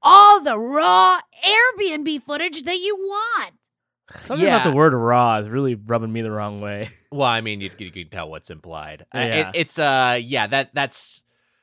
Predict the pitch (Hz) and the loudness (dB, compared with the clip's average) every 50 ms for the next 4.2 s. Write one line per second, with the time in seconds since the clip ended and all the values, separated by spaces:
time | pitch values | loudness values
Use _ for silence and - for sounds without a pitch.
0 | _ _ _ _ _ _ _ _ _ _ _ _ _ - 123 123 113 107 104 107 | _ _ _ _ _ _ _ _ _ _ _ _ _ -6 -4 -2 -2 -2 -2 -2
1 | 117 117 101 - 120 117 113 - _ 101 _ _ _ _ _ - 127 120 110 - | -4 -4 -2 -2 -4 -4 -4 -6 _ _ _ _ _ _ _ -6 -6 -6 -6 -6
2 | - 120 104 - 113 101 95 101 95 92 95 - - - 107 92 87 87 - 95 | -8 -12 -12 -12 -12 -12 -10 -10 -10 -10 -12 -12 -12 -12 -12 -12 -12 -12 -14 -14
3 | 92 85 - - 101 87 87 85 85 80 87 82 82 82 80 80 - - - 85 | -14 -14 -14 -16 -16 -14 -12 -12 -12 -12 -14 -14 -12 -12 -12 -12 -14 -16 -16 -16
4 | 80 80 78 | -16 -18 -20